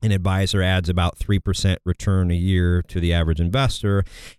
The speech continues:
Half of that is through investment selection and allocation and diversification, a bunch of nerdy things. The other half is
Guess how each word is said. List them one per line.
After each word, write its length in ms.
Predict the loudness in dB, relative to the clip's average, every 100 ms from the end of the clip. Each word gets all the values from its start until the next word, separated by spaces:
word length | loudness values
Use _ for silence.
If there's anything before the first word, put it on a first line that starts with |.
| -2
Half 220 | 0 0
of 100 | 0
that 240 | 2 2
is 160 | 0 -2
through 260 | -2 2
investment 540 | 2 2 0 0 -2 -4
selection 640 | -2 0 0 0 -2 0
and 100 | 2
allocation 640 | 2 0 0 0 0 0
and 100 | 0
diversification, 760 | 2 0 -2 -4 -2 0 0 0
a 40 |
bunch 200 | 0 -2
of 60 | 0
nerdy 320 | 0 2 0
things. 460 | 0 0 0 -4 -8 -18 -10
The 140 | -2 0
other 220 | 0 2
half 420 | 2 2 0 -2
is 520 | -2 0 0 0 -2